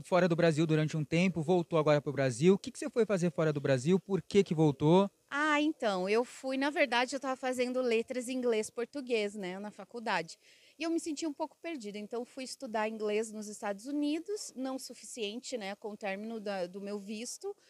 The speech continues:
Speaker 2: Eu decidi estudar inglês em, em Londres.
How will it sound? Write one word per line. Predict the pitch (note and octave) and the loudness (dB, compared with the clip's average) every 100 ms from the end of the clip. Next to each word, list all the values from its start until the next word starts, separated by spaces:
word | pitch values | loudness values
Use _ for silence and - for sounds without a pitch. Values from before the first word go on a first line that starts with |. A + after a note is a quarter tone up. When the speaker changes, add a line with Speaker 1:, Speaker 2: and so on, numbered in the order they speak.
| _ - _ | _ -20 _
Speaker 2:
Eu | A#3 A#3+ C4 C#4 | 0 2 2 0
decidi | A3+ C4+ C#4 A3+ | -4 -6 -6 -10
estudar | C4 - C#4 A3+ A3+ | -10 -8 -4 0 0
inglês | B3 B3+ A#3 A#3 B3 - | -2 -2 0 0 -2 -10
em, | A#3+ D4 | -6 -4
em | F#4 C#4+ A#3 | -2 -2 -2
Londres. | C#4+ B3 G3+ G3 - - - - | -2 0 -2 -6 -8 -8 -12 -16